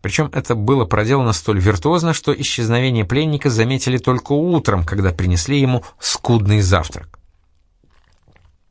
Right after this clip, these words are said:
И вот сейчас, перед Рассказовым, обхватив с двух сторон злополучного азиата, стояли двое громил и во все глаза следили за хозяином.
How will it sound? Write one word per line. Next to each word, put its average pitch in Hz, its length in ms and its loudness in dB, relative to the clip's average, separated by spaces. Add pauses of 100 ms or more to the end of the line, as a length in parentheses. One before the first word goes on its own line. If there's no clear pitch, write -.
(100)
И 147 100 2
вот 208 160 2
сейчас, 107 520 -2
перед 170 240 0
Рассказовым, 98 720 0 (600)
обхватив 151 520 0
с 143 80 2
двух 160 240 -2
сторон 143 460 2
злополучного 113 680 2
азиата, 170 300 0
стояли 135 460 0
двое 104 400 4
громил 101 460 0 (500)
и 143 120 4
во 104 180 4
все - 260 -4
глаза 113 480 2
следили 107 560 0
за 101 160 2
хозяином. 85 640 -2